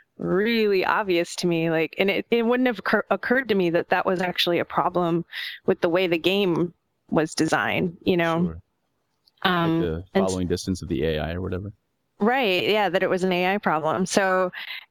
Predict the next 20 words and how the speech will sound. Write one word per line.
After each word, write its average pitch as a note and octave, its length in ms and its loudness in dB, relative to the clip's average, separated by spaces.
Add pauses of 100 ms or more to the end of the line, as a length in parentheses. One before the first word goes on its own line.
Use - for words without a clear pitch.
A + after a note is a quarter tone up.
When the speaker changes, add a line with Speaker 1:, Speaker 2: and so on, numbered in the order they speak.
(200)
Speaker 1:
I G#3+ 100 2
thought A3 180 -2
that - 120 0
was F#3 160 0
really E3 220 2
fascinating, E3 840 -2 (360)
um, E3+ 500 0
how - 180 2
s-, - 240 -6 (160)
it, G#3+ 240 0 (100)
because A3+ 380 0
they A3+ 180 2
had G#3+ 220 -2
spent - 320 -2
so A#3 100 0
much F#3 220 0
time, F3+ 460 2 (640)
you G#3+ 80 4
know, F3+ 140 2
with F3+ 240 0